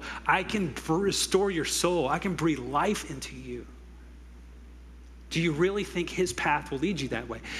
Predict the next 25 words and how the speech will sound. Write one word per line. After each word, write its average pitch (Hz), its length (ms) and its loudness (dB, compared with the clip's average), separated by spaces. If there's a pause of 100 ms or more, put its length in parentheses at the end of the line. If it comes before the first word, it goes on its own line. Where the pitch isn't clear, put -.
(120)
If 185 260 2
you 196 140 2
do, 160 580 2
the 143 180 2
invitation 151 680 0
is - 200 -4
to 123 120 -4
yield 151 260 -2
yourself 143 320 0
and 127 80 -6
to 113 80 -4
start 98 480 -4
walking 110 380 -8
it, - 1200 -10
to 143 100 0
join 160 300 4
him 160 120 2
even 151 380 0
in 139 100 0
this 123 220 -4
moment. 131 360 0 (880)
"He 170 160 4
renews 151 500 2
my 151 140 -4
strength. - 760 -2